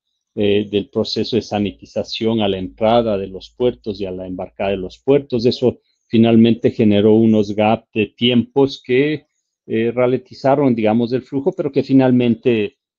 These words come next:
eh, rápidamente se acomodó y fluyó. Entonces, me parece que desde esa perspectiva, en términos de, de oferta, eh, así funcionó, pero por el lado de la demanda, digamos, as-, aquellos países compradores de estos alimentos, los gra-,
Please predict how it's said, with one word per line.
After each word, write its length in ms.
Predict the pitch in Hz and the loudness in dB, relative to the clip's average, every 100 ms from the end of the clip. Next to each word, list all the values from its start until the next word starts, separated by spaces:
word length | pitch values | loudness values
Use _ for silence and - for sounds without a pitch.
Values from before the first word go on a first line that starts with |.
| - | -6
eh, 680 | 101 98 98 98 95 95 95 | -4 -2 -4 -6 -6 -8 -2
rápidamente 640 | 123 123 120 110 113 - | -2 0 0 2 2 -2
se 140 | 117 | -6
acomodó 640 | 107 - 95 92 101 101 95 | -8 -8 -8 -4 -2 0 -2
y 100 | 92 | -4
fluyó. 440 | _ 98 90 85 | _ -14 -12 -12
Entonces, 320 | 82 - 127 | -14 -10 -4
me 80 | 117 | -2
parece 300 | 123 120 - | -2 -2 -4
que 100 | 120 | -4
desde 200 | 117 120 | -4 -2
esa 200 | 135 139 | -2 -2
perspectiva, 800 | 127 - 127 - 139 143 151 - _ _ _ _ | -4 -6 -8 0 2 4 2 -2 _ _ _ _
en 140 | 131 110 | -6 0
términos 460 | 120 127 127 117 | 2 2 0 -2
de, 400 | 110 110 104 101 110 | 0 2 2 0 -4
de 140 | 107 | -6
oferta, 720 | 101 - 131 123 - 131 131 - | -4 0 0 0 -2 0 0 -4
eh, 220 | 101 101 | -8 -8
así 240 | 92 - 113 | -12 -12 -12
funcionó, 500 | - 117 120 139 170 | -8 -6 -2 -2 -2
pero 160 | 185 170 | -4 -4
por 140 | 175 | -2
el 80 | 170 | 2
lado 140 | 175 | 2
de 40 | 175 | 2
la 120 | 170 | 0
demanda, 380 | 156 160 165 160 | 0 -4 -2 -4
digamos, 360 | 151 147 151 | -4 -6 -4
as-, 320 | 131 - - - | -6 -6 -18 -18
aquellos 420 | - 139 143 135 | -8 -6 -4 -6
países 480 | 131 120 135 135 - | -2 -2 -2 -6 -4
compradores 840 | 131 107 - 98 117 139 123 104 | -4 -4 -4 -2 -2 -2 -2 -6
de 80 | 104 | -10
estos 260 | - 110 | -12 -12
alimentos, 600 | 107 104 104 107 107 117 104 | -10 -8 -6 -6 -8 -10 -10
los 180 | 95 | -8
gra-, 140 | 107 | -6